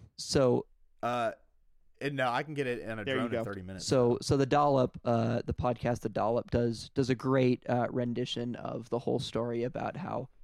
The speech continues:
Speaker 1: this guy who was, like, very much on drugs and everything, uh, trying to get people to,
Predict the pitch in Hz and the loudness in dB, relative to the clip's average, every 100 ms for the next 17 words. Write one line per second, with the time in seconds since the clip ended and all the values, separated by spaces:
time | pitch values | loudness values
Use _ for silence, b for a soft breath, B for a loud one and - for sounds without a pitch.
0 | - 123 113 - 131 127 127 135 120 120 | -4 -2 0 2 4 4 4 2 2 0
1 | 107 - 113 - _ _ 120 165 165 147 | -2 -6 -8 -10 _ _ 0 4 4 4
2 | 147 135 - 135 127 113 123 120 110 104 | 4 2 0 0 0 2 2 4 0 -4
3 | - - _ _ - 120 117 117 113 - | -12 -16 _ _ 0 2 4 4 2 2
4 | 120 117 113 _ _ _ 117 120 117 117 | 0 0 -6 _ _ _ 2 4 4 2
5 | - - _ _ _ _ - - 147 139 | -2 -10 _ _ _ _ -6 2 4 4
6 | 131 - 139 139 127 - - 120 113 | 2 2 0 2 2 2 2 4 4